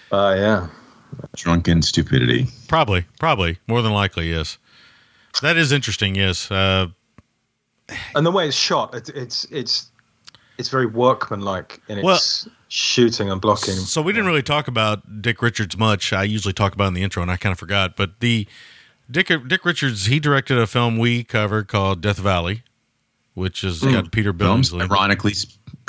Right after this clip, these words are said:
Speaker 2: Peter Billingsley.
Speaker 3: Yeah, yeah, yeah. And, uh, that was, that was pretty good. Uh, but he is probably mostly well known, uh, for that late cycle Robert Mitchum, Rich-, uh, Mitchum film, uh, Farewell, My Lovely,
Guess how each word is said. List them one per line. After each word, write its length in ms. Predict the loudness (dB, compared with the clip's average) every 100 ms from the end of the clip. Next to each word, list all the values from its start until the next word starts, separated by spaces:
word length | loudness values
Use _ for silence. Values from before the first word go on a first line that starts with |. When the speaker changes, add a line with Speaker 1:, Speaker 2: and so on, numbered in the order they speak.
| -14
Speaker 2:
Peter 220 | -2 0 2
Billingsley. 580 | 0 0 -2 -2 -2 0
Speaker 3:
Yeah, 240 | 0 -2 -4
yeah, 120 | -4 -2
yeah. 160 | -2 -4 -14 -20 -20 -20 -20 -10
And, 420 | -4 0 0 0 2
uh, 640 | 2 4 4 4 2 2 0
that 100 | -2
was, 180 | -4 -4
that 100 | -4
was 100 | -2
pretty 200 | -2 0
good. 320 | 2 2 0 -6 -2
Uh, 180 | 0
but 200 | 0 -2
he 280 | -2 -6 -2
is 120 | -2 -2
probably 440 | 0 0 2 0
mostly 680 | 2 2 2 2 0 -2 0
well 200 | 0 0
known, 480 | 0 0 0 -2 -6 -16 -20 -20 -20 -20 -4
uh, 240 | 0 2 0
for 100 | 0
that 120 | 0
late 220 | 0 -2
cycle 500 | 0 0 0 0 0
Robert 280 | 2 0 0
Mitchum, 400 | -2 -2 -4 -8 -4
Rich-, 220 | -4 -2
uh, 420 | -4 -2 0 0
Mitchum 340 | 0 -2 -2 -2
film, 300 | -4 -4 -6
uh, 320 | -2 0 0 0
Farewell, 380 | 0 2 2
My 100 | 2
Lovely, 420 | 0 -2 -4 -8